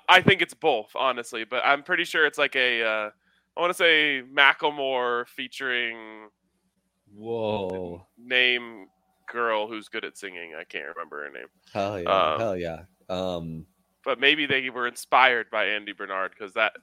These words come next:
Speaker 1: Andy definitely predates that song.
Speaker 2: Maybe it's a S Z A collab. Big.
Speaker 1: I,
Speaker 2: I'm up
Speaker 1: I
Speaker 2: on
Speaker 1: don't
Speaker 2: S Z A
Speaker 1: think
Speaker 2: these
Speaker 1: so.
Speaker 2: days. <laughs> No, no, no, no. Um, yeah. So,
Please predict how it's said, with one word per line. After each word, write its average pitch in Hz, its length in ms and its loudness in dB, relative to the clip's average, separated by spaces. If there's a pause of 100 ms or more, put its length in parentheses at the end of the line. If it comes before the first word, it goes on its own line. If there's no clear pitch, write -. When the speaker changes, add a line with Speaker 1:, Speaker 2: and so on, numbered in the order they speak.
Speaker 1:
Andy 143 360 2
definitely 123 340 -2
predates 113 680 -6
that 95 240 -4
song. 73 280 -8 (840)
Speaker 2:
Maybe 151 280 2
it's 151 180 0
a 120 40 -2
S - 140 -6
Z 139 280 0
A 104 40 -6
collab. 78 480 -6 (1700)
Big. 107 360 -2 (320)
Speaker 1:
I, 127 80 -4 (220)
Speaker 2:
I'm 110 160 -2
up 135 140 4
Speaker 1:
I 139 80 8
Speaker 2:
on 113 60 6
Speaker 1:
don't 120 80 2
Speaker 2:
S - 100 -6
Z 147 100 6
A 127 60 4
Speaker 1:
think 104 220 0
Speaker 2:
these 131 260 6
Speaker 1:
so. - 80 12
Speaker 2:
days. 165 360 10
<laughs> 269 200 4
No, 226 180 8 (100)
no, 262 260 0 (140)
no, 254 160 -2 (100)
no. - 580 -10 (500)
Um, 131 500 2 (140)
yeah. 123 280 8 (140)
So, 131 440 6